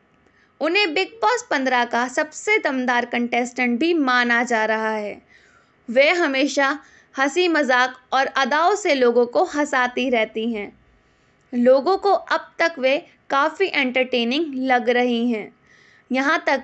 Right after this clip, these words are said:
कि वीकेंड के वार में सलमान खान ने भी उनकी तारीफ की थी। हाल ही में टेलीकास्ट हुए एपिसोड में तेजस्वी अफसाना खान के बीच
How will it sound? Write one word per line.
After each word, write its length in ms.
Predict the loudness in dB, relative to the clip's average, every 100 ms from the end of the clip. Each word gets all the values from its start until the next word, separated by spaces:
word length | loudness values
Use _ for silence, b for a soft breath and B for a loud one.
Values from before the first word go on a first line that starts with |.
| -6
कि 180 | -8 -8 b b -6
वीकेंड 500 | -2 0 0 -2 0
के 120 | 0
वार 280 | 2 2 2
में 260 | 0 -2 -6
सलमान 600 | -4 -2 0 0 0 0 -4
खान 260 | -2 0 0
ने 180 | 0
भी 140 | -2 -2
उनकी 280 | -4 -4 -4
तारीफ 460 | -2 0 0 -2 -6 -6
की 200 | -2 -2
थी। 200 | -4 -8 -8 -16 b b b b b
हाल 320 | -2 0 2
ही 140 | 2 2
में 140 | 0
टेलीकास्ट 800 | 0 0 0 -2 0 0 -2 -4
हुए 220 | 0 2
एपिसोड 680 | 2 0 -2 -2 2 2 0
में 260 | -2 -4 -8 b b _
तेजस्वी 640 | 0 2 0 -2 -6 -6 -8 b _
अफसाना 580 | -4 -4 -2 0 2 0 0
खान 280 | 0 0 -2
के 140 | -4
बीच 340 | -4 -4 -6